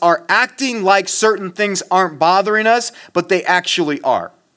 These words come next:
Okay? We're pretending that, whether it's a, a friendship or, or whether it's a thought, whether it's something that was said or, or, or done to you, you're pretending it doesn't, but it actually does. And if you're not able to be truthful with yourself,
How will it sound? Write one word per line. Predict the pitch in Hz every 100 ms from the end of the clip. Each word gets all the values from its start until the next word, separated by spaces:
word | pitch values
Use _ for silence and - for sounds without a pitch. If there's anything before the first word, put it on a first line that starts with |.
| _ _ _ _ _ _ _ _ _ -
Okay? | 165 180
We're | 180 175
pretending | 175 170 220 214
that, | 170 131
whether | 160 175 170
it's | 160 -
a, | 165 139 135 135
a | 139
friendship | - 214 214 220 214 214
or, | 143 - - -
or | 151
whether | 165 160
it's | 156 151
a | 143
thought, | - 202 202
whether | 175 156 147
it's | 135
something | - 185 151 147
that | 135
was | 127
said | - 208 196 196 185
or, | 147 123 - -
or, | 147 135
or | 139
done | 131 175 196 190
to | 196
you, | 180 185
you're | 170 160
pretending | 160 165 - 214 233 269
it | 269 190
doesn't, | 175 160 160 170 156
but | 151
it | 151
actually | 165 208 - 233 214
does. | 151 151 143 139 - -
And | 160
if | 160 160
you're | 156
not | 160 208
able | 233 247
to |
be | 233 226
truthful | 226 226 - 214
with | 202 190
yourself, | 175 - 233 185